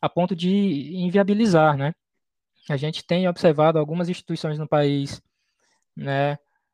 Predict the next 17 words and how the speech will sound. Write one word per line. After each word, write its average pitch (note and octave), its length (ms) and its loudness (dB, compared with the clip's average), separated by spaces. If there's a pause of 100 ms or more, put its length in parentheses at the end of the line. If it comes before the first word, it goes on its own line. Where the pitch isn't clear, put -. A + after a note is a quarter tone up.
(200)
é, C3+ 720 -4
que - 100 -4
estão D3+ 680 -2 (220)
já D3+ 240 2
quase F#3 440 4
fechando E3 340 -2
suas D#3 220 -6
portas, D#3+ 480 -2
né, C#3+ 140 -4
por C#3+ 300 -8
falta D3+ 320 -4
de D3 60 -14
pagamento D3+ 500 -2
de D3+ 100 -4
energia, D#3 720 0 (360)
por C#3 140 -4
exemplo. C#3 440 -6